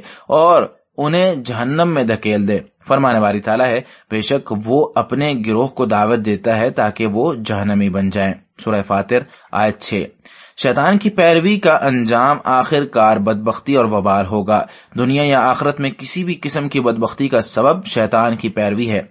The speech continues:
فرمان باری تعالیٰ ہے، "بے شک یہ تیرا اور تیری اہلیہ کا دشمن ہے، مبادا تمہیں جنت سے نہ نکل-، نکلوا دے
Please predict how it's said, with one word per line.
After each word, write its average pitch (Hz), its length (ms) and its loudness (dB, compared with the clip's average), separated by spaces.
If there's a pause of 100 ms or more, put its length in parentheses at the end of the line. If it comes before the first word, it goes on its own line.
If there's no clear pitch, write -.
(220)
فرمان 127 240 0
باری 101 260 2
تعالیٰ 110 280 2
ہے، 107 160 0 (380)
"بے 110 140 0
شک 127 260 -2
یہ 117 120 2
تیرا 117 360 2
اور 143 240 4
تیری 123 320 -4
اہلیہ 123 360 -4
کا 123 180 -2
دشمن 131 380 -2
ہے، 147 260 4 (320)
مبادا 135 400 4
تمہیں 160 260 -2
جنت 131 360 -2
سے 127 120 -4
نہ 131 60 -2
نکل-، 156 440 -4
نکلوا 123 500 2
دے 113 140 0